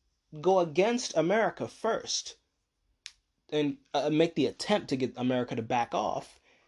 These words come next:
And then immediately after, they'd have to turn around and, you know, reshore their sovereignty and independence and semi, uh, independence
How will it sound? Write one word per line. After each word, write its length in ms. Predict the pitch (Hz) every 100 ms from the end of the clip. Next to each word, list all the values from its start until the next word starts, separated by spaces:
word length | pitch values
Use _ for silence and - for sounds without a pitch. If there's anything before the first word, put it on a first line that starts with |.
| _ _ _ _ -
And 160 | 160 180
then 140 | 175
immediately 500 | 143 170 214 143 151
after, 280 | 277 - 147
they'd 180 | 135 147
have 140 | 147
to 60 | 135
turn 240 | - 196
around 340 | 170 175 185
and, 180 | 156 151 110 -
you 140 | 135
know, 180 | 131 120 - -
reshore 960 | 123 139 196 185 - - 190 185 165 147
their 320 | 139 135 117
sovereignty 800 | - 180 180 180 143 139 143 135
and 100 | 127
independence 480 | 127 180 95 - - _ _ -
and 280 | 131 127 - _
semi, 600 | - - 196 180 101 92 110 _
uh, 120 | 104 95 _
independence 880 | 127 123 107 90 69 113 135 - -